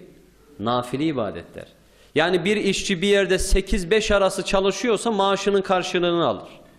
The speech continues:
Ama yedide gelip akşam saat sekizde gidiyorsa patron onu tutar.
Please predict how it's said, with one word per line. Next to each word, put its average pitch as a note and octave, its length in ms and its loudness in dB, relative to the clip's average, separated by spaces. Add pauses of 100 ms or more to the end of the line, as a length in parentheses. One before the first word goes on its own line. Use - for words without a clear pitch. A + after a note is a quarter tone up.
(800)
Ama D#3 540 0 (480)
yedide F3 460 2
gelip G#3 380 2
akşam G3+ 380 -2
saat G3+ 260 0
sekizde G3+ 460 -2
gidiyorsa A3 560 -2
patron F3 400 2
onu F3 280 0
tutar. C#3 400 -6